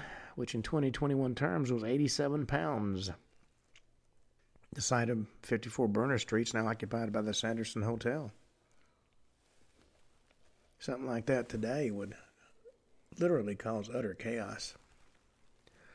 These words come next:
Eighteen fifteen, the adoption of the Constitution of the Kingdom of Poland took place on this date.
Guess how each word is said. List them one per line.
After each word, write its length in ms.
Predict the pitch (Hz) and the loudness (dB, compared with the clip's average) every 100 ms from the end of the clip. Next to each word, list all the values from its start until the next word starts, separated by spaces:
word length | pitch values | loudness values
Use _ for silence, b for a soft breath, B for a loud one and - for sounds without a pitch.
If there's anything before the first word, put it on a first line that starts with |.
| B B B B B | B B B B B
Eighteen 280 | 151 147 156 | 2 6 6
fifteen, 420 | 160 147 156 160 | 6 4 4 4
the 60 | 175 | 6
adoption 480 | 127 117 127 - 143 | 4 4 2 0 -2
of 60 | |
the 60 | 131 | 0
Constitution 680 | - 135 - 120 143 135 151 | 0 -2 -2 0 0 0 -2
of 60 | |
the 80 | 120 | -2
Kingdom 320 | 117 139 131 | 0 0 0
of 120 | 117 - | -2 -2
Poland 440 | 156 196 98 92 | 0 2 0 -2
took 180 | 120 110 | -6 -4
place 320 | 117 110 - | -4 -2 -2
on 80 | 113 | -4
this 160 | 113 | -4
date. 280 | - 131 - | -4 -4 -6